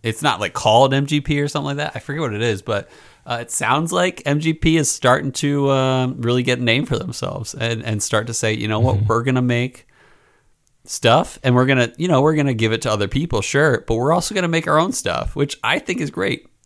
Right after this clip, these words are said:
Speaker 1: And, uh, and it's about time. You know, there are so many, there are, there are really good M G P products out there.
Speaker 2: Mm-hmm.
Speaker 1: Um, you know, like, uh, Smoke Wagon, we had that, or, or, uh,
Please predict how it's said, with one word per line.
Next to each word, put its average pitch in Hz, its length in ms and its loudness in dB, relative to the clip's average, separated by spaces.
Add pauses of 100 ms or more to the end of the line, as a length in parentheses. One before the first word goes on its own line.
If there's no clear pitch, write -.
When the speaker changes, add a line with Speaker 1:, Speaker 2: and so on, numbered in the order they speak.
Speaker 1:
And, 120 440 -2
uh, 117 240 2
and 131 120 -2
it's 135 120 -6
about 156 240 2
time. 147 360 0
You 131 120 -2
know, 131 140 2
there 147 140 6
are 143 60 2
so 143 340 2
many, 156 200 0
there 160 180 2
are, 165 180 0 (160)
there 156 220 0
are 180 100 2
really 143 380 2
good 143 240 0
M 131 160 -2
G 127 140 -2
P 127 120 -6
products 107 480 -2
out - 160 -12
there. - 280 -12
Speaker 2:
Mm-hmm. 104 840 -2
Speaker 1:
Um, 101 520 -4 (600)
you 110 120 0
know, 110 160 2
like, 113 260 0
uh, 104 140 0
Smoke 147 340 2
Wagon, 82 300 -2
we 98 100 -6
had 98 220 -2
that, 104 340 0
or, 95 260 -4
or, 101 300 -2
uh, 95 300 -4